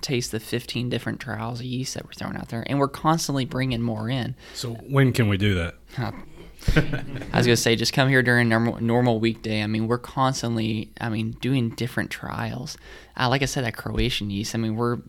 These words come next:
Speaker 1: we're pulling these yeasts from these weird and wild regions, um, even though it could be a complete failure.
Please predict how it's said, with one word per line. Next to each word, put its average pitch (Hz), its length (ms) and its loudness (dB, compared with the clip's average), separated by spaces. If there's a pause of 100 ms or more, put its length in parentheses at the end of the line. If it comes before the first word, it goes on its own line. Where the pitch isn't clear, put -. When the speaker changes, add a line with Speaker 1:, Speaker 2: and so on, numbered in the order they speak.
Speaker 1:
we're 123 120 2
pulling 180 340 2
these 127 220 2
yeasts 127 300 0
from 117 160 -2
these 113 160 0
weird 120 280 0
and 117 140 -2
wild 113 240 0
regions, 110 640 -2 (420)
um, 113 400 0 (300)
even 156 200 8
though 139 160 10
it - 280 4
could 151 140 2
be 135 140 6
a 117 40 4
complete 135 640 0
failure. 131 640 -2